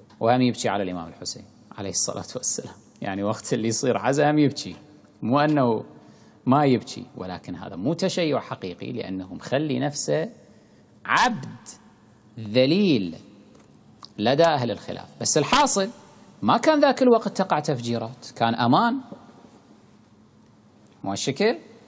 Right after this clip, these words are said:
كان أمان في العراق، مثل ما الآن أمان في عمان مثلا، أمان أكو في عمان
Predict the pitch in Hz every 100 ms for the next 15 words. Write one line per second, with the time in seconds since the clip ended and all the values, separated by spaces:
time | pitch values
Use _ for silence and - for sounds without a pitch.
0 | - - - _ - 151 214 226 240 311
1 | 285 - 202 190 202 - - - - -
2 | - - - 453 466 381 339 277 320 262
3 | 269 311 269 - 233 190 226 214 175 151
4 | 143 147 165 - - - - - _ _
5 | - - - - - - _ _ - 208
6 | 302 240 170 - 151 156 127 143 139